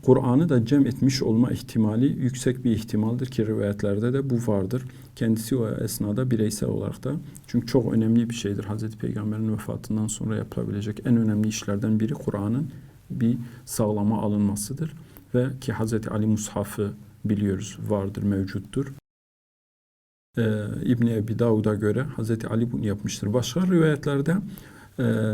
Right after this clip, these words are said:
Huzeyfe'nin, e, e, Salim,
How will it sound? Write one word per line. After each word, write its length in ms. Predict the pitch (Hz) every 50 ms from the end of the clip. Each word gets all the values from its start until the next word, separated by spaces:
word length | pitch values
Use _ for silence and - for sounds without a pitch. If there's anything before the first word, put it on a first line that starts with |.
| 107 107 113 113 113 113 - - - - - - - - -
Huzeyfe'nin, 580 | - 123 117 131 123 120 - - 120 127 135
e, 540 | - - - - - 127 131 - - - -
e, 160 | 110 107 110 113 113 - - - - - - - - - - - - - - - - -
Salim, 640 | - - - - 110 110 113 117 123 117 104 95